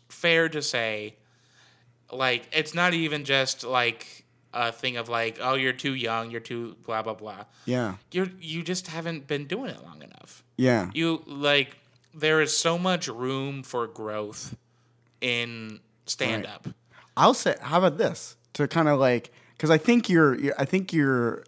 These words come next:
Speaker 2: onto something, but wh-, how about, how about saying it this way? You're two years in, you could be ready
Speaker 1: Mm.
Speaker 2: for an hour.
Speaker 1: Sure.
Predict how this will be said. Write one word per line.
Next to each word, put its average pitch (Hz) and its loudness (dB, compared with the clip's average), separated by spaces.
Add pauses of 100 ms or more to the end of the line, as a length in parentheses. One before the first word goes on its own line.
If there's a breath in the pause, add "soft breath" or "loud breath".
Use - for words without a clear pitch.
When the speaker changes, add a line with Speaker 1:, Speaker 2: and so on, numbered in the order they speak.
(320)
Speaker 2:
onto 156 8
something, 110 -2 (1600)
but 139 4
wh-, - -4
how 175 2
about, 156 4
how 156 4
about 170 6
saying 147 4
it 113 -2
this - -6
way? 87 -10 (760)
You're 175 8
two 247 6
years 151 6
in, 120 2 (340)
you 160 0
could 208 2
be 117 0
ready 95 -6 (340)
Speaker 1:
Mm. 123 -18
Speaker 2:
for 139 4
an 120 2
hour. - -2
Speaker 1:
Sure. 131 -10